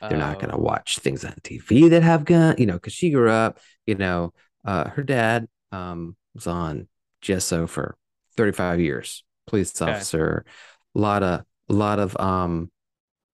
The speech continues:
Speaker 1: a lot of family on her side that are some form of first responder, like police, fire,
Speaker 2: So
Speaker 1: whatever.
Speaker 2: she's,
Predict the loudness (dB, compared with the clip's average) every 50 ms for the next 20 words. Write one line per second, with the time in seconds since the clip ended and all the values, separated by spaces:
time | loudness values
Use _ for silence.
0 | _ _ _ _ _ _ -6 -4 -2 0 0 0 -2 -4 -2 -2 0 0 0 0
1 | 0 -2 -2 -2 -4 -4 -2 -2 -4 -4 -4 -4 -2 -2 0 0 -2 -2 -4 -2
2 | 0 0 0 0 -2 -4 -6 -6 -4 -4 -4 -4 -6 -8 -8 -6 -6 -4 -4 -4
3 | -6 -6 -8 -10 -10 -10 -10 -10 -16 -18 -12 -10 -10 -8 -8 -8 -8 -10 -12 _
4 | -4 0 0 2 2 0 0 -4 -6 -10 -8 -6 -4 -4 -2 -2 -2 -2 -4 -4
5 | -4 -6 -6 -8 -12